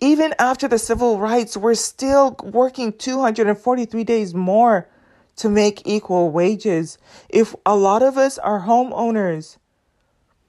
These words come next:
we're still dealing with the mere fact that if our house is gonna get appraised, it's gonna be appraised for hundreds, sometimes thou-, hundreds of thousands less than our neighbors for no other reason than, than that we're Black.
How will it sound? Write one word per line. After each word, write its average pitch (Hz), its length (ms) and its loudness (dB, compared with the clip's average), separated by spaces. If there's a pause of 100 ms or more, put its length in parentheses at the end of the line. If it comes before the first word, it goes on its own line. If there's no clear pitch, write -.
(220)
we're 226 240 2
still 269 340 0
dealing 247 440 -2
with 220 160 0
the 208 100 2
mere 220 280 2
fact 214 440 -2
that 190 480 2
if - 180 -2
our 226 220 4
house 220 320 0
is 202 100 -10
gonna 208 220 -4
get 196 180 -4
appraised, 214 500 -2
it's 190 100 -8
gonna 214 180 -2
be 208 140 -2
appraised 208 440 -2
for 180 280 0 (320)
hundreds, 294 460 -2
sometimes 262 580 -4
thou-, 190 320 0
hundreds 254 380 -4
of 226 120 -2
thousands 208 560 0
less 208 520 0 (720)
than 202 220 2
our 202 160 2
neighbors 202 400 0
for 208 140 -4
no 311 280 2
other 440 300 2
reason 453 320 -2
than, 311 280 0
than 320 200 -4
that 311 160 0
we're 269 120 -2
Black. 294 260 0